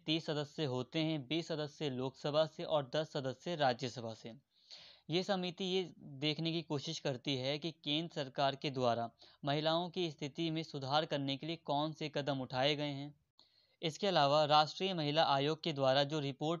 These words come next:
पेश की जाती है, उस पर भी ये समिति विचार करती है और जांच करती है। फ्रेंड्स, इसके अलावा कई अन्य समितियां भी होती हैं, जैसे कि कार्य सलाहकार समिति, नियम समिति, सदस्यों की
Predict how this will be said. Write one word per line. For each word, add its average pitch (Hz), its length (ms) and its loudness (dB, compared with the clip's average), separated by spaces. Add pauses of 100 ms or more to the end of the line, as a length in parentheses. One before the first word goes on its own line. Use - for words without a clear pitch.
(100)
पेश 147 240 0
की 156 180 0
जाती 139 400 0
है, 160 80 2
उस - 240 -8
पर 180 220 0
भी 170 160 -4
ये 165 120 0
समिति 139 440 -4
विचार 139 380 0
करती 143 380 -2
है 143 100 -2
और 156 160 2
जांच 135 360 -2
करती 127 400 -6
है। 113 120 -12 (1400)
फ्रेंड्स, 170 260 2
इसके 185 220 -2
अलावा 170 300 4
कई 170 200 2
अन्य 156 300 0
समितियां 147 540 0
भी 147 100 0
होती 135 440 0
हैं, 151 240 0
जैसे 143 320 -2
कि 143 140 -4
कार्य 143 340 2
सलाहकार 139 600 0
समिति, 139 640 -2
नियम 143 380 0
समिति, 135 720 -4
सदस्यों 147 580 -4
की 151 200 -4